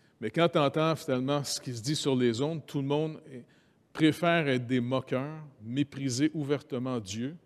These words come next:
mais dans les statistiques, ils se disent chrétiens.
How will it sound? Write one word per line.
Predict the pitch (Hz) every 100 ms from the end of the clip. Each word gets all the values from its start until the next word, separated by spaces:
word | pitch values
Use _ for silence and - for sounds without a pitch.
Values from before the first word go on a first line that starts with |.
| _ _ _ _ _ _ _ -
mais | 147 220 - -
dans | 127 175 190
les | 165
statistiques, | - 165 - - 214
ils | 165
se | 135
disent | 151 151
chrétiens. | 147 127 120